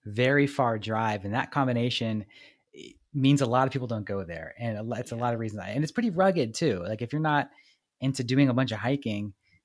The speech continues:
Speaker 1: that's, that's what you do there. It's not, like, the same as Mount Rainier, where you've got, like, lodges and restaurants and blah, blah, blah.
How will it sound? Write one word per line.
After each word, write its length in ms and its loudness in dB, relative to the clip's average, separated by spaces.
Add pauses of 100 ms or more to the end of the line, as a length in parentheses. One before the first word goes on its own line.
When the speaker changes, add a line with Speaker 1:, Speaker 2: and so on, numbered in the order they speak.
Speaker 1:
that's, 220 -4
that's 180 -4
what 140 -2
you 80 -4
do 180 0
there. 200 -6
It's 120 -10
not, 240 -4
like, 340 -6
the 80 -12
same 280 -6
as 340 -10 (100)
Mount 220 -4
Rainier, 500 -8
where 80 -20
you've 140 -20
got, 300 -12
like, 220 -18 (240)
lodges 340 2
and 80 -4
restaurants 400 -8
and 100 -20
blah, 140 -6
blah, 80 -6
blah. 200 -4